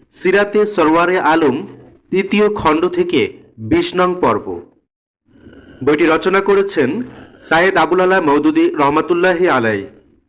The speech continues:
এবং বইটির বাংলা অনুবাদ করেছেন আব্বাস আলী খান। প্রকাশনায় শতাব্দী প্রকাশনী। প্রিয় দর্শক, এই সিরিজের ইতিপূর্বে আমরা উনিশটি পর্ব শেষ করেছি।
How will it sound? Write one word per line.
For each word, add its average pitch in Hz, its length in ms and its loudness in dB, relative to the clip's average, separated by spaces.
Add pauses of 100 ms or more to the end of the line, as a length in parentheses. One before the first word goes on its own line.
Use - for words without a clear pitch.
(140)
এবং 147 420 0
বইটির 143 340 0
বাংলা 151 320 0
অনুবাদ 151 380 0
করেছেন 156 520 -2 (380)
আব্বাস 156 540 -2
আলী 139 260 0
খান। 123 440 -2 (1600)
প্রকাশনায় 180 720 0 (340)
শতাব্দী 185 560 0
প্রকাশনী। 135 680 -2 (1300)
প্রিয় 185 160 0
দর্শক, 202 480 2
এই 156 460 2
সিরিজের 185 480 0
ইতিপূর্বে 175 520 0
আমরা 151 500 2
উনিশটি 147 380 0
পর্ব 151 340 0
শেষ 143 260 -2
করেছি। 135 520 -2